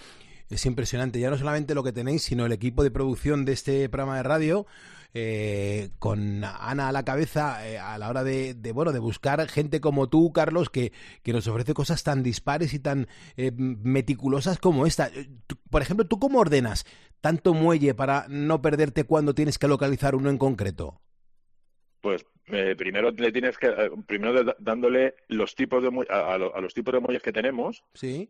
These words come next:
Speaker 2: Bueno, los muelle-, los muelles se dividen en tres, en, en tres grandes grupos, digamos,
Speaker 1: Sí.
Speaker 2: torsión, compresión y tracción.
Speaker 1: Ajá.
Speaker 2: Pues luego dentro de cada uno de esos muelles, de cada uno de esos grupos, perdona, pues lo vas distribuyendo. Oye, pues por diámetros, por,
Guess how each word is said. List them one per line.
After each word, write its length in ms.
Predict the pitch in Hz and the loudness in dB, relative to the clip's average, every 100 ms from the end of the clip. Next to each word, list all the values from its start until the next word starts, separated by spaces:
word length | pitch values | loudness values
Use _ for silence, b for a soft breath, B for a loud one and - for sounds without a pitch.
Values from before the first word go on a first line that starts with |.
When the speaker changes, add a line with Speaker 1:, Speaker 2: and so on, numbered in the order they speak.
| _ | _
Speaker 2:
Bueno, 200 | - 107 | -6 0
los 100 | 123 | 2
muelle-, 180 | 110 123 - | 2 0 0
los 120 | 101 | -2
muelles 240 | 110 123 | 0 0
se 140 | - 127 | 0 -2
dividen 340 | 113 120 123 | -2 0 -2
en 80 | 107 | -2
tres, 340 | 104 101 - - - | 0 -2 -4 -14 -16
en, 120 | 87 87 | -14 -12
en 140 | 95 | -10
tres 120 | 95 104 | -4 0
grandes 280 | 107 101 | 0 0
grupos, 320 | 90 90 92 87 | -4 -4 -6 -4
digamos, 320 | 92 85 82 | -2 -4 -6
Speaker 1:
Sí. 80 | - | -6
Speaker 2:
torsión, 560 | 87 87 120 131 151 - - | -6 -2 0 0 -2 -12 -6
compresión 500 | 110 107 101 - 110 | -4 -2 -6 -4 -6
y 60 | |
tracción. 560 | 120 104 - 104 87 76 _ - | -2 -4 -4 -6 -6 -10 _ -16
Speaker 1:
Ajá. 180 | 95 101 | -12 -10
Speaker 2:
Pues 120 | 85 | -2
luego 160 | 101 | -2
dentro 280 | 90 92 101 | -2 -2 -4
de 80 | 98 | -2
cada 280 | 107 104 98 | 2 2 2
uno 160 | 107 | 0
de 80 | 104 | -4
esos 200 | 101 113 | -4 -6
muelles, 300 | 117 131 139 - | -2 -2 -4 -4
de 180 | 107 101 | -4 -4
cada 140 | 104 | -4
uno 100 | 107 | -6
de 60 | 104 | -6
esos 180 | 113 104 | -4 -4
grupos, 320 | 120 117 127 | -4 -4 -4
perdona, 320 | 101 113 139 _ b b b _ _ _ _ _ _ _ | -2 -2 -4 _ b b b _ _ _ _ _ _ _
pues 140 | 98 90 | -4 -2
lo 80 | |
vas 140 | 87 87 | 0 -2
distribuyendo. 680 | 90 - 85 80 80 101 107 | -6 -6 -6 -4 -4 -4 -2
Oye, 220 | 107 98 | 0 -2
pues 200 | 85 82 | -4 -8
por 220 | 85 85 | -6 -6
diámetros, 640 | 85 101 113 110 113 117 - | -2 0 0 4 4 4 0
por, 840 | 92 90 87 85 85 82 78 | -4 -2 -2 -2 -2 -4 -6